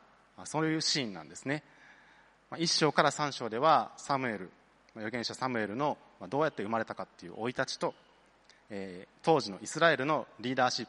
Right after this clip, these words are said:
プ、祭司たちですね、の、まあ、堕落について、えー、書かれています。続く四章から六せ-、六章では、あの契約の箱、神の箱が、まあ、その、その神の箱をペリシテ人との、まあ、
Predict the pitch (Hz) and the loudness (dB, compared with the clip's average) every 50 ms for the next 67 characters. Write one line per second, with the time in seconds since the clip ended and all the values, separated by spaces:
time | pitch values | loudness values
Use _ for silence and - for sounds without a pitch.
0 | - - - - - - - - 139 120 104 - - - - 90 - - - 117 | -12 -16 -18 -18 -18 -6 0 0 0 0 0 -6 -8 -10 -12 -14 -14 -12 -10 -8
1 | 110 101 - _ _ - - - - - - - - _ _ _ _ _ _ _ | -8 -10 -12 _ _ -20 -20 -20 -20 -20 -20 -20 -20 _ _ _ _ _ _ _
2 | _ _ _ _ _ _ _ _ _ _ - 143 160 147 113 101 98 - - 117 | _ _ _ _ _ _ _ _ _ _ -2 0 2 2 2 0 -4 -4 -2 0
3 | 123 151 160 - 165 151 151 - - 156 120 - - 85 - _ _ _ _ - | 2 2 2 2 0 -2 -2 -2 -2 -2 -4 -4 -6 -12 -14 _ _ _ _ -16
4 | - 90 85 82 - - - - 92 - 87 82 76 82 - - - - _ _ | -14 -14 -14 -14 -8 -4 -2 -2 -2 -4 -12 -16 -16 -16 -18 -20 -20 -20 _ _
5 | _ _ _ _ - _ _ _ _ _ _ _ - - 151 156 156 - 165 147 | _ _ _ _ -20 _ _ _ _ _ _ _ -8 -4 -2 -2 0 0 2 2
6 | 156 160 151 - - 127 113 - 165 156 131 104 107 - - - - 147 - - | 2 2 2 0 -2 -2 2 4 4 4 4 2 -4 -6 -8 -6 -8 -8 -6 -6
7 | 117 120 - - - 170 139 113 98 104 131 156 143 120 - - - - - - | -6 -6 -6 -4 0 0 0 2 2 4 4 6 6 4 2 -2 -18 -20 -20 -4
8 | - - 113 117 123 120 117 - - - - - - - - - 139 135 135 131 | 0 2 2 4 2 0 0 -2 -6 -16 -20 -20 -20 -8 -2 2 4 4 4 4
9 | - 123 117 101 107 110 - 113 110 - - - - - - 165 143 123 110 98 | 2 0 -2 -2 -4 -2 -2 -2 -4 -4 -6 -20 -12 -6 -4 -2 -2 -2 -4 -6
10 | 87 98 - - 110 117 175 156 113 - - - - - - - - - _ _ | -8 -8 -8 -4 2 4 4 4 4 2 -2 -12 -20 -20 -20 -20 -20 -20 _ _
11 | _ _ _ _ - - - - - 117 104 104 98 95 - - _ _ _ _ | _ _ _ _ -20 -18 -16 -12 -8 -6 -6 -6 -6 -8 -10 -14 _ _ _ _
12 | _ - - - 113 104 104 - - - 156 131 110 104 120 - - 175 160 - | _ -18 -12 -10 -8 -8 -8 -8 -6 -4 -4 -4 -4 -6 -4 0 2 2 2 2
13 | 151 143 147 - - 165 147 131 110 107 - 147 139 104 - - - - - 95 | 0 0 0 0 0 -2 -2 -2 -4 -2 -2 -2 -2 -2 -4 -6 -12 -12 -10 -10